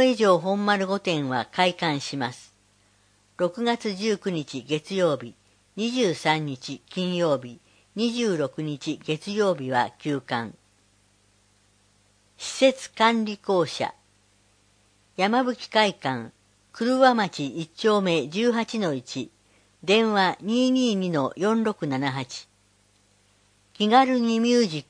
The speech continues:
ク、ボリューム二。イングリッシュハンドベルの演奏。七月二十日木曜日午後二時から。対象なし。定員先着二十人。申し込み、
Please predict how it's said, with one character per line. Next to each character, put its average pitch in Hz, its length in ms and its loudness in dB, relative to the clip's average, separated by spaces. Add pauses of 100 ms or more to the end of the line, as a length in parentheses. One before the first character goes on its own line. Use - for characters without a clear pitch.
ク、 135 360 -4
ボ 180 200 2
リ 202 120 -2
ュ 220 160 2
ー - 20 0
ム 180 300 -2
二。 156 280 -6 (680)
イ 226 180 2
ン 269 100 4
グ 254 120 0
リ 247 80 0
ッ 240 40 0
シ - 180 -2
ュ - 20 2
ハ 220 160 2
ン 220 100 0
ド 202 120 0
ベ 202 140 0
ル 170 100 0
の 131 160 0
演 131 240 -4
奏。 127 420 -4 (640)
七 - 280 -2
月 247 260 2
二 202 160 0
十 - 160 -12
日 180 220 4
木 180 260 -4
曜 196 260 4
日 135 300 -6
午 226 160 0
後 214 140 2
二 170 160 -2
時 143 100 -8
か 113 160 -2
ら。 110 180 -2 (680)
対 240 220 4
象 185 520 2
な 165 180 0
し。 - 320 -14 (480)
定 233 260 6
員 185 420 -4
先 254 340 2
着 240 280 0
二 196 180 2
十 208 240 0
人。 120 300 -6 (640)
申 240 220 4
し - 140 -10
込 190 140 0
み、 165 240 -6